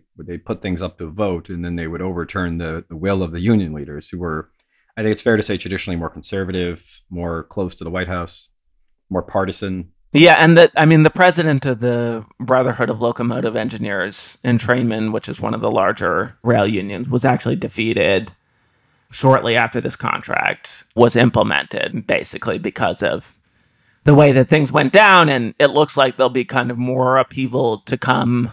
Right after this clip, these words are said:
Speaker 2: for sure in the coming months in the rail labor scene. But there's definitely a much higher consciousness of rail workers that the contract is a shitty deal, <laughs> I think, or,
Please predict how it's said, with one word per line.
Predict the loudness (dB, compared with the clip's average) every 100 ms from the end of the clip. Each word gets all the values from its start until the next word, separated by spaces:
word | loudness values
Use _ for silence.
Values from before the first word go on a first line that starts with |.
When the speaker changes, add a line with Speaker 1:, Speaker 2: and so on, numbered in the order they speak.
| -6
Speaker 2:
for | 0 0
sure | 2 0 0 -2
in | -2 -4 -4
the | -6 -6
coming | -2 -2 0
months | 2 2 2 -2 -4 0
in | 2
the | 2
rail | 2 2 2
labor | 0 0 -2
scene. | -2 -4 -2 -4 2
But | 4 4 0 _ _ _ _ _ 2
there's | 4 4 6
definitely | 4 4 0
a | 0
much | 2 0 0 -10 -14 -16
higher | 0 4 6 4
consciousness | 2 0 0 -4 -8 -6 -4 -4
of | 0
rail | 4 4
workers | 2 -2 -2 -4 -2
that | -4
the | -4
contract | -4 -4 -2 0 2 0 -4 -20 _ _ 2
is | 2 4
a | 0
shitty | 0 0 0 2
deal, | 4 6 6 4
<laughs> | 0
I | 2 4 4 6 4 6 4 4
think, | 2 0 2
or, | 2 2